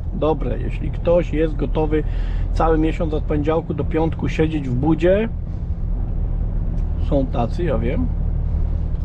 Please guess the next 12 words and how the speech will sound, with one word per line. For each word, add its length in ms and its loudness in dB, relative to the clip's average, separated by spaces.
to 80 4
jak 160 0
już 120 2
siedzieć 340 2
w 40 0
budzie, 300 0
to 120 -2
już 140 0
zarobić 400 0
za 100 2
to, 260 2
nie? 140 -2